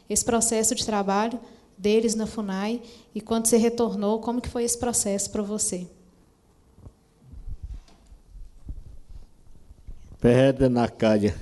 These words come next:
Speaker 2: <laughs> Então, certo. Então, eu, é, entendi, né? Então, eu fui assim,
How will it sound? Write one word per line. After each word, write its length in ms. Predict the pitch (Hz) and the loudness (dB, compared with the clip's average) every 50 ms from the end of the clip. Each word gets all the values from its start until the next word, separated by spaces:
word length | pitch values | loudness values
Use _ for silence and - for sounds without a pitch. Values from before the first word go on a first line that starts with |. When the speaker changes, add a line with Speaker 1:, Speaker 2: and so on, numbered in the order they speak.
| - - - - - - - _ _ _ _ _ _ _ _ _ _ _ _ _ _ _ _ _ _ _ | -10 -12 -12 -14 -18 -20 -20 _ _ _ _ _ _ _ _ _ _ _ _ _ _ _ _ _ _ _
Speaker 2:
<laughs> 540 | - - - - 165 131 - 117 - - _ _ - - - 196 175 - - - - _ _ _ _ _ _ _ _ _ _ _ - _ _ _ _ _ - _ _ _ _ _ _ _ _ _ _ _ _ _ _ | -4 -2 0 0 2 2 0 -2 -4 -6 _ _ -8 -2 0 0 0 0 -6 -20 -20 _ _ _ _ _ _ _ _ _ _ _ -20 _ _ _ _ _ -20 _ _ _ _ _ _ _ _ _ _ _ _ _ _
Então, 260 | - 135 135 139 139 | 2 4 6 6 4
certo. 500 | 131 - 139 143 143 139 131 135 - 127 | 4 6 6 6 6 6 4 2 -2 -2
Então, 460 | 123 123 120 120 - 147 151 165 165 | -2 -2 -2 2 2 4 4 4 4
eu, 160 | 151 147 143 135 - - | 4 2 2 2 0 -4
é, 640 | 123 131 127 123 123 120 123 120 117 113 110 110 92 - _ _ _ _ _ _ _ _ _ _ _ _ _ _ _ _ _ _ - | -2 -2 0 2 2 2 2 2 0 0 -2 -4 -6 -8 _ _ _ _ _ _ _ _ _ _ _ _ _ _ _ _ _ _ -10
entendi, 600 | - 110 135 127 120 110 120 127 127 127 117 113 | -2 4 4 4 4 4 4 4 6 6 4 2
né? 260 | 123 123 123 127 123 123 - - _ - | 0 0 0 0 0 -2 -6 -16 _ -4
Então, 340 | - 120 127 139 143 135 101 | 0 2 2 4 2 2 0
eu 200 | 104 123 131 135 131 - - | 2 2 2 2 2 2 2
fui 400 | 139 135 139 143 139 135 135 135 | 4 6 6 6 6 6 6 4
assim, 440 | 131 127 - - 135 127 120 120 | 4 2 2 0 0 0 0 0